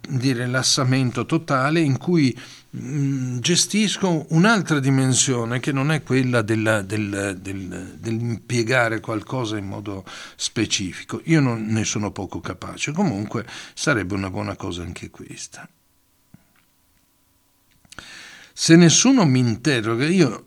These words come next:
mm, io lo so. Se volessi spiegarlo a chi mi interroga, non lo so."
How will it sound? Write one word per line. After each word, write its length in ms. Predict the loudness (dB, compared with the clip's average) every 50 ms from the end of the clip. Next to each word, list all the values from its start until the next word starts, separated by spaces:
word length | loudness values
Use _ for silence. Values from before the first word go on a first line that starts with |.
| _ _ _ _ 0
mm, 260 | 2 2 4 2 0 -4 -8 -6
io 200 | 2 6 6 6
lo 100 | 6 4
so. 360 | 2 0 -2 -2 -4 -6 -10 -16 -20 -16 -10
Se 200 | -6 -2 0 2
volessi 480 | 4 4 6 6 6 4 4 4 2 2
spiegarlo 800 | 0 0 0 -2 0 -2 -2 -4 -6 -8 -8 -10 -12 -12 -10 _
a 120 | -6 -6
chi 160 | -4 -2 -2
mi 100 | 0 2
interroga, 720 | 2 0 0 -2 -4 -6 -6 -6 -6 -8 -8 -8 -8 -10 -12 -4 2
non 280 | 6 6 6 6 4 2
lo 120 | -2 -2
so." 320 | 0 -2 -2 -2 -4 -10